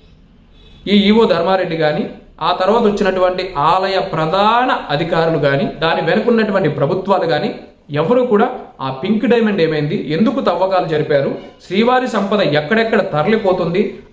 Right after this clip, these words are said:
అనేది మాత్రం ఇంతవరకు బయట పెట్టలా. మళ్ళీ అదే రమణ దీక్షితుల్ని ప్రధాన అర్చకులుగా నియమించిన తర్వాత ఈయన ఎక్కడా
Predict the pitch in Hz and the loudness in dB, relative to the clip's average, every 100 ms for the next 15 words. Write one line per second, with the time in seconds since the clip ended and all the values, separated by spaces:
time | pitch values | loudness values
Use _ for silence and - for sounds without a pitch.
0 | 143 180 180 165 151 190 185 185 202 233 | -2 0 2 2 0 0 0 0 2 2
1 | 196 196 214 156 160 139 - 117 131 - | 0 -2 -2 -2 -2 -4 -4 -2 -2 -4
2 | - - _ _ _ _ 135 143 247 226 | -10 -20 _ _ _ _ -2 2 2 2
3 | 170 247 202 185 202 190 196 - 160 233 | 2 2 2 -2 -4 -4 -6 -4 0 0
4 | - - - 147 160 247 247 185 208 196 | -2 -12 -6 -2 2 2 0 -2 -4 -4
5 | 180 196 220 147 175 180 175 151 131 127 | 0 2 0 0 -4 -4 -2 0 0 0
6 | 123 240 370 - - - 160 156 123 120 | 0 -2 -4 -8 -18 -14 -8 -6 -4 -4
7 | - 262 277 | -2 0 2